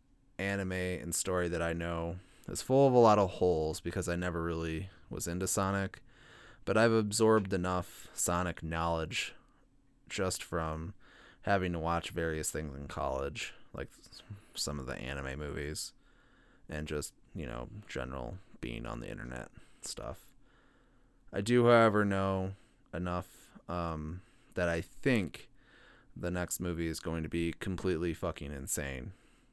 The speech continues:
Uh, because, um, yeah. I th-, I, I'm not gonna spoil anything, but I just think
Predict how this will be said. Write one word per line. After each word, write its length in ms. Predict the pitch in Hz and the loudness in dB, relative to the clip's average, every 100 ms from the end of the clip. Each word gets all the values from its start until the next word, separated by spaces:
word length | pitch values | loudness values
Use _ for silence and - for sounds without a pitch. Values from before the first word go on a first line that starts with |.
| _ _ _ | _ _ _
Uh, 420 | 95 85 82 82 - _ _ _ _ _ _ _ _ - | -4 -2 -2 -4 -8 _ _ _ _ _ _ _ _ -12
because, 760 | - 104 117 107 101 90 - - _ _ _ _ _ _ 110 | -8 -2 4 4 4 2 -2 -4 _ _ _ _ _ _ -2
um, 600 | 117 113 110 107 104 98 - - - _ _ - _ | 2 4 4 2 0 -6 -16 -20 -20 _ _ -20 _
yeah. 400 | 117 107 80 69 - - - - _ _ _ _ - _ _ - _ _ _ _ _ _ _ _ _ _ _ - _ _ _ | 0 2 2 -2 -10 -20 -20 -20 _ _ _ _ -20 _ _ -20 _ _ _ _ _ _ _ _ _ _ _ -20 _ _ _
I 120 | 104 107 | 0 0
th-, 200 | - - - - | -4 -12 -12 0
I, 180 | 110 117 - | 2 2 4
I'm 240 | 120 127 127 | 8 10 8
not 280 | 113 117 113 | 6 4 4
gonna 240 | 104 92 | 2 2
spoil 400 | - 110 82 82 | 0 2 2 2
anything, 460 | 78 82 73 80 95 | -2 -4 -6 -8 -4
but 140 | 95 | 0
I 80 | 90 | 0
just 180 | 87 - | 0 0
think 240 | 87 82 | -2 -4